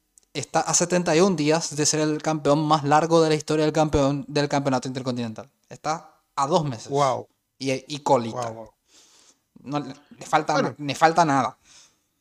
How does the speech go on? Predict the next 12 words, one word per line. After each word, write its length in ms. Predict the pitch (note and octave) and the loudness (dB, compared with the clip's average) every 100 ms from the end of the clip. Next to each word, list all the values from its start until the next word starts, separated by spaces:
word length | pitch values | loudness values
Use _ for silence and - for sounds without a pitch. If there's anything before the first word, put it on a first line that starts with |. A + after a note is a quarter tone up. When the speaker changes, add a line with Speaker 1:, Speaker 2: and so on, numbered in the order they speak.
| _ _ _ _ _ _ _ _ _ | _ _ _ _ _ _ _ _ _
Speaker 2:
Y, 200 | - E3+ F3 | 0 2 4
y, 320 | E3 F3 E3 | 2 -2 -6
y 40 | - | -4
convengamos 960 | - D#3 D3+ D#3 F3+ F3 E3 F3 - _ _ | -2 0 0 0 0 0 -2 -4 -8 _ _
que, 520 | - C#3 B2 A#2+ A#2 A#2+ | -12 -10 -8 -8 -10 -12
eh, 640 | A#2+ A#2 A2+ A2 G#2+ G#2+ A2+ _ A#2+ B2 _ _ _ _ - | -14 -12 -12 -14 -16 _ _ _ _ _ _ _ _ _ -10
en 120 | C3+ | -6
cuanto 300 | B2+ B2+ C3+ | -4 -2 0
él 140 | D3+ | 0
pierda 320 | - F3+ D3+ D3 | 2 2 4 2
el 80 | |
campeonato, 680 | C#3+ C#3 C#3+ D3 C#3+ - F3+ | 0 0 2 2 0 0 -2